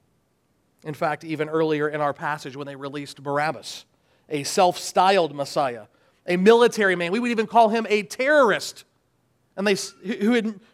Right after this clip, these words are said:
ruthlessly murdered Romans, but maybe even his own people, in order to accomplish the purpose of liberating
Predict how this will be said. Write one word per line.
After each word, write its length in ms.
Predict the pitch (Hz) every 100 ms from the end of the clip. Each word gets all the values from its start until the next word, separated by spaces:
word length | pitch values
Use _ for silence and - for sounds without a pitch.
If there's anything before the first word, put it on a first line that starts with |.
| _
ruthlessly 720 | 202 180 240 277 285 - 277
murdered 400 | 254 254 277 262
Romans, 600 | 240 269 294 180 135 - - _ -
but 120 | 233
maybe 240 | 240 247
even 240 | 262 254 254
his 180 | 254
own 160 | 254 262
people, 240 | 247 285
in 60 | 240
order 180 | 233 233
to 60 |
accomplish 460 | 214 - 247 269 269
the 100 | 262
purpose 400 | 254 254 262 - - -
of 180 | 214 196
liberating 1000 | 214 233 294 302 285 240 196 185 175